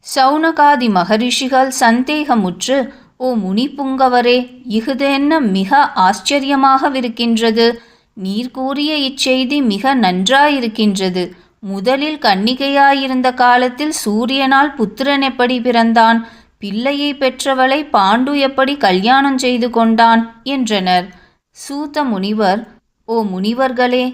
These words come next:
குந்தி தேவியின் வரலாற்றை கூறுகின்றேன், கேட்பீர்களாக.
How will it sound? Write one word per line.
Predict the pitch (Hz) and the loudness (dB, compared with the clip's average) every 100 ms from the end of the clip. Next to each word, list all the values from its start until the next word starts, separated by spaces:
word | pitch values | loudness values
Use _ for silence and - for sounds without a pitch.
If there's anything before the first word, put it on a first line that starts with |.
| - - | -10 -8
குந்தி | 311 330 339 311 | -4 -2 -2 -2
தேவியின் | 202 190 214 247 247 214 | 0 2 0 0 -2 0
வரலாற்றை | 180 180 208 233 233 - 262 | 2 2 4 4 2 -2 -4
கூறுகின்றேன், | 262 269 285 254 214 190 185 180 175 180 - | -2 -2 -2 -2 -2 -2 -2 -2 -2 -6 -8
கேட்பீர்களாக. | 269 277 277 269 254 247 208 185 175 190 175 | -6 -6 -6 -6 0 2 4 4 4 2 0